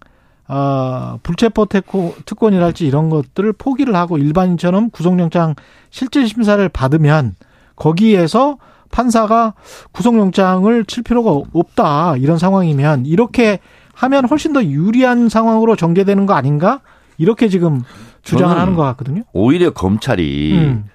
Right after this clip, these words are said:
Speaker 2: 방탄국회를 이용하려고 하는 것 같아요.
Speaker 1: 방탄국회
Speaker 2: 왜냐면
Speaker 1: 프레임을?
Speaker 2: 그렇지.
Speaker 1: 예.
Speaker 2: 왜냐하면 보통의 경우를 한번 보세요.
Speaker 1: 예.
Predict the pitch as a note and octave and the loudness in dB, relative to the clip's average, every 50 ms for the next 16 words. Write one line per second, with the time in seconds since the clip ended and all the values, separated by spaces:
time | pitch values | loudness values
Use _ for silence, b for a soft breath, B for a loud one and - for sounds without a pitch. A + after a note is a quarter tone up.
0 | _ _ - - - A2+ A#2+ - F3 F3+ F3 E3+ D3 C#3 B2+ B2+ - C#3+ C3+ C3 | _ _ -12 -4 -4 -4 -2 -2 -2 -2 -2 -2 -4 -6 -6 -6 -2 0 0 2
1 | B2+ B2 A#2+ A#2 A2+ A2 A2+ C#3 B2+ - - F2 F#2+ G#2 A#2 C3 C#3+ D3+ C#3+ C3+ | 2 2 0 0 0 0 0 -2 -2 -4 -4 -2 0 0 2 2 0 0 -2 -2
2 | C3+ D3+ D3 C3+ B2 C#3+ D3+ B2+ E2+ C2 - - B1 A1+ G1+ - - _ _ _ | 0 0 0 0 0 0 -2 -2 -4 -4 -6 -8 -12 -14 -14 -14 -20 _ _ _
3 | _ _ _ _ _ _ _ _ _ - F3 F3+ C#3+ - - - E3 C#3+ - - | _ _ _ _ _ _ _ _ _ -2 0 0 0 0 0 0 0 -2 0 0
4 | F3 E3+ - - - C#4+ C#4+ B3+ G#3 E3 D#3 F3 G3+ G3 - - C3+ C#3 C3 B2+ | 0 0 0 -2 0 0 2 2 2 2 2 0 0 -2 -4 -2 0 0 0 0
5 | - G3+ - - - - D3+ D3 C#3+ C#3 C3 A2 C3+ C3 A#2 A#2+ C#3+ C#3+ A2 D2 | -2 -2 -4 -4 -4 -4 -2 -2 0 0 2 2 2 2 0 0 0 0 -2 -2
6 | A#1+ - b b b b b b b b b b b b b b - - A#2+ C#3 | -6 -8 b b b b b b b b b b b b b b -6 -2 0 0
7 | D3+ D3 - F3 F#3+ F#3+ F#3 F#3 F3+ C#3+ - A#2+ A#2+ C3+ C3+ C3 D3+ C#3 - G#2 | 0 0 -2 -2 -2 0 0 -2 -2 -2 0 0 0 0 0 -2 -2 -2 -2 -4
8 | F#2+ G2 F#2 C#2+ C2+ C#2+ A2 F3+ D3+ C3+ B2+ B2+ D3+ | -2 -2 -2 -4 -4 -6 -4 -2 -2 0 0 -2 -4